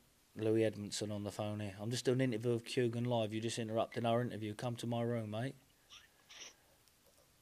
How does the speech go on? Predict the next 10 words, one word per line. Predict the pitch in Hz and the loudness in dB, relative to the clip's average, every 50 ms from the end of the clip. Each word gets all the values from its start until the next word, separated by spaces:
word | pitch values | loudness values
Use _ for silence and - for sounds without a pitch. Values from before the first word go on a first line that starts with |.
| _ _ _ - _ _ _ _ _ - - | _ _ _ -20 _ _ _ _ _ -10 -8
That's, | 113 110 - - - - - | -6 -4 -4 -6 -6 -6 -6
he's | 120 117 120 | -4 -2 -2
on | 120 120 | 0 -2
the | 113 | -2
phone | - - 120 113 110 107 104 98 - - - _ _ _ _ _ - | -2 0 0 0 0 0 -2 -6 -8 -12 -18 _ _ _ _ _ -8
screaming | - - - 127 117 110 107 101 | -6 -4 -2 0 0 0 -2 -4
for, | 98 - - 113 107 104 104 101 104 107 | -8 -8 -8 -6 -4 -4 -4 -2 -2 -2
uh, | 104 101 98 | -2 -2 -2
Zach | 101 110 104 - | -2 -4 -4 -4
Chilly. | - - 113 104 95 | -2 -4 -4 -4 -4